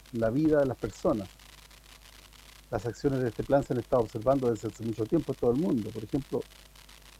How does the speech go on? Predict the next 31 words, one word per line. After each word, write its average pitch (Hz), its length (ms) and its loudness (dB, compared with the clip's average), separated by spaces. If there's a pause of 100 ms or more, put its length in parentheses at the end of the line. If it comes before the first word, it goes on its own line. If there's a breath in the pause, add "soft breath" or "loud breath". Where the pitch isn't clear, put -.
(520)
socavar 123 360 2
el 117 80 -2
papel 117 280 -2
de 113 100 0
las 110 120 4
escuelas 135 440 4
y 113 40 -2
las 104 100 -2
competencias 117 480 -4
de 120 100 0
los 104 80 -6
profesores, 110 560 -2 (240)
promoción 113 440 0
de 123 100 0
la 117 100 2
homosexualidad 117 800 -2
y 131 40 0
paternidad 117 480 0
planificada 127 600 2
y 135 40 2
racismo, 113 520 -4 (680)
inmensa 143 400 2
inmigración 120 540 2
para 127 160 2
destruir 120 280 -2
la 123 100 0
integridad 107 540 -2
nacional 117 540 -4
de 117 80 0
los 107 100 -4
países, 131 560 -4